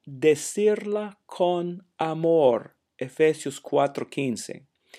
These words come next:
Si decimos la verdad con arrogancia y un sentido de superioridad, podemos hacer mucho daño.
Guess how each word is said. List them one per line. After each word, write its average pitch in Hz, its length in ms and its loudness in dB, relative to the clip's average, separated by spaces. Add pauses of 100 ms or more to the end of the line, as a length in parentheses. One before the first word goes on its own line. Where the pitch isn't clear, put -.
(260)
Si 214 160 -2
decimos 233 480 0
la 165 220 8
verdad 143 560 2
con 160 260 -4
arrogancia 156 1120 2 (160)
y 170 140 -2
un 175 160 2
sentido 185 600 -2
de 165 120 2
superioridad, 147 1040 0 (240)
podemos 214 420 2
hacer 214 240 2
mucho 214 260 2
daño. 220 600 -2